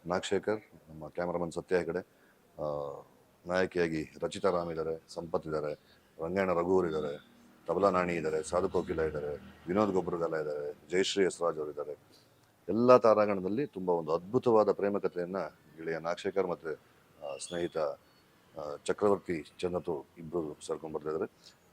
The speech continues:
ಚಂದ್ರಚೂಡ್ ಅವರ ಸಂಭಾಷಣೆ ಸಿನಿಮಾದಲ್ಲಿದೆ. ಶ್ರೀಧರ್ ಸಂಭ್ರಮ್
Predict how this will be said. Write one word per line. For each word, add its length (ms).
ಚಂದ್ರಚೂಡ್ 480
ಅವರ 180
ಸಂಭಾಷಣೆ 720
ಸಿನಿಮಾದಲ್ಲಿದೆ. 600
ಶ್ರೀಧರ್ 380
ಸಂಭ್ರಮ್ 360